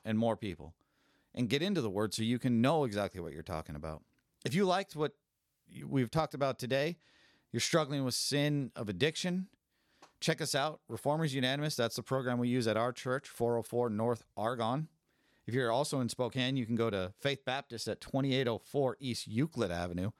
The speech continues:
I've talked to those guys that run that program. They're always open to have new people come. It's, you know, we're in the valley. They're on the north side. <clears throat> We do have other programs of R U at other church throughout Washington, Oregon, some in Idaho.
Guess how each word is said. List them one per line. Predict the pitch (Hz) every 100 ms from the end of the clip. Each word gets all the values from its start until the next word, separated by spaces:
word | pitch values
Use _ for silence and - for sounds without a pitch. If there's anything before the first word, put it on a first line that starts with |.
| _ - - _ -
I've | 101
talked | 135 120
to | 120
those | 120 120
guys | 123 120
that | 113
run | 120 113
that | 113 113
program. | 113 113 120 117
They're | 117
always | - 107 117 98
open | 117 113 120
to |
have | 104 101
new | 110 104
people | 117 110 107
come. | 117 123 127 _ _ _ _ _ _ _ _ _ -
It's, | 107 - -
you | -
know, | 101
we're | 101 123
in | 120
the |
valley. | 113 131 135 123
They're | 120
on | 117
the | 110
north | 113 127
side. | - 139 135 131 _ _ _
<clears throat> | 233 190 151
We | 139
do | 151
have | 151 143
other | 117 139 143 123
programs | 143 139 127 123 131
of | 117 - _ _ - -
R | 123 127
U | 120 123 120
at |
other | 110 127
church | 113 131 131 - -
throughout | 127 117 113
Washington, | 107 110 - 104 113
Oregon, | 104 107 110 110 120 127
some | 123
in | 107
Idaho. | 101 110 110 123